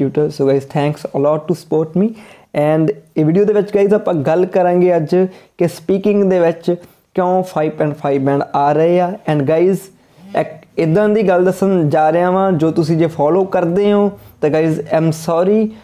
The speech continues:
ਤੁਸੀਂ ਡੇਂਜਰਸ ਲਾਈਨ 'ਤੇ ਹੋ, ਤੁਹਾਡੇ ਫਾਈਵ ਪੁਆਇੰਟ ਫਾਈਵ ਬੈਂਡ ਸਕੋਰ ਰਹਿ ਸਕਦੇ ਆ। I'm sorry to say, but guys,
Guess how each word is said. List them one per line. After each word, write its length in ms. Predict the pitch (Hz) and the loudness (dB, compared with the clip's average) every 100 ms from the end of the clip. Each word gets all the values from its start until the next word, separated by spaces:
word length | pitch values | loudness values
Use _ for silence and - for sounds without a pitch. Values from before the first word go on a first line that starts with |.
| - _ | -20 _
ਤੁਸੀਂ 480 | 170 143 196 202 202 | -4 0 0 2 2
ਡੇਂਜਰਸ 760 | 180 135 160 165 165 185 185 | -2 -2 0 2 2 0 -2
ਲਾਈਨ 340 | 156 160 185 214 | -2 0 0 0
'ਤੇ 180 | 214 208 | 0 0
ਹੋ, 260 | 202 196 - | 0 -2 -4
ਤੁਹਾਡੇ 320 | 170 139 156 | -4 0 -2
ਫਾਈਵ 300 | 156 151 143 | -2 -2 -2
ਪੁਆਇੰਟ 260 | 143 156 139 | -2 -4 -4
ਫਾਈਵ 300 | - 135 135 | -2 -2 0
ਬੈਂਡ 260 | 139 139 | -2 -2
ਸਕੋਰ 480 | 131 - 151 143 147 151 - _ _ | -6 -6 -2 0 0 -4 -18 _ _
ਰਹਿ 200 | 147 147 | -2 0
ਸਕਦੇ 440 | 147 196 - 131 147 | 0 -4 -6 -4 -2
ਆ। 80 | 156 | 0
I'm 120 | 151 143 | -2 -4
sorry 400 | - 156 175 202 | -4 -2 0 2
to 140 | 214 214 | 0 2
say, 160 | 208 247 - - - _ | 0 0 -4 -20 -20 _
but 140 | 165 170 | -4 0
guys, 280 | 190 226 | 2 2